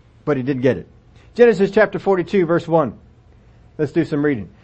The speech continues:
When Jacob saw that there was grain, grain in Egypt, Jacob said to his sons,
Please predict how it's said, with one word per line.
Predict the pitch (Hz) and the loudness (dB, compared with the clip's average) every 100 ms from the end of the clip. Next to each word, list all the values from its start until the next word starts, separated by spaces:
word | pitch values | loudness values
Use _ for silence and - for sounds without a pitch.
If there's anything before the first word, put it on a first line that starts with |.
| _ | _
When | - 165 | -2 0
Jacob | 170 202 190 - | 2 2 2 -2
saw | - 196 185 | -2 0 0
that | 170 | 0
there | 139 180 | -2 -2
was | 151 | -2
grain, | 131 117 175 170 - 196 151 | -6 -6 -2 -2 -6 -20 -6
grain | 135 202 202 | 2 4 4
in | 180 156 | 0 -2
Egypt, | 214 165 156 156 - - - | 0 2 2 0 -8 -20 -10
Jacob | - 202 196 156 165 - - _ _ _ | 2 2 4 -2 -4 -20 -20 _ _ _
said | - 202 190 | 0 2 4
to | 170 | 4
his | 170 | 2
sons, | 202 180 139 117 | 2 2 0 -6